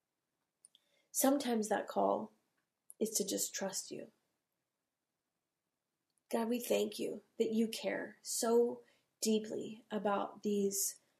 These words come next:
portions of our lives, that for the moments that we don't even have the strength to pray, we thank you that you're the mediator that goes before us, that represents us to God. We thank you for the privilege of being called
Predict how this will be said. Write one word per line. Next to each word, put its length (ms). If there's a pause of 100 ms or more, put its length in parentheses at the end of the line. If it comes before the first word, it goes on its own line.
(1120)
portions 420
of 80
our 180
lives, 540 (720)
that 280 (100)
for 100
the 80
moments 420
that 140
we 80
don't 160
even 160
have 220
the 60
strength 440
to 100
pray, 440 (1300)
we 160
thank 300
you 120
that 120
you're 180
the 80
mediator 720
that 160
goes 180
before 420
us, 300 (280)
that 140
represents 560
us 140
to 100
God. 180 (180)
We 120
thank 360
you 240
for 80
the 120 (100)
privilege 560 (380)
of 100
being 240
called 460